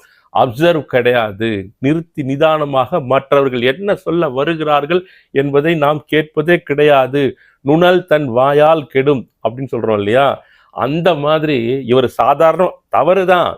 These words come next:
கையில வந்து அந்த லைசன்ஸ் இல்லாம போறது, அந்த புக் இல்லாம போறது, இதெல்லாம் தவறு தான். ஆனால் இவராகவே சொல்லி எல்லாவற்றையும் அந்த இடத்தில் வந்து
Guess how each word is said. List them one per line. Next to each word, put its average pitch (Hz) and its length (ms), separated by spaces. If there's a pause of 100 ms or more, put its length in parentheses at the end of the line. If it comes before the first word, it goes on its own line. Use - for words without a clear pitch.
கையில 143 340
வந்து 151 240
அந்த 139 260
லைசன்ஸ் 135 460
இல்லாம 135 360
போறது, 131 240
அந்த 135 200
புக் 117 320
இல்லாம 131 400
போறது, 127 340 (460)
இதெல்லாம் 156 500
தவறு 139 360
தான். 120 240 (360)
ஆனால் 165 460 (100)
இவராகவே 180 760
சொல்லி 165 420
எல்லாவற்றையும் 156 800
அந்த 117 240
இடத்தில் 123 380
வந்து 120 300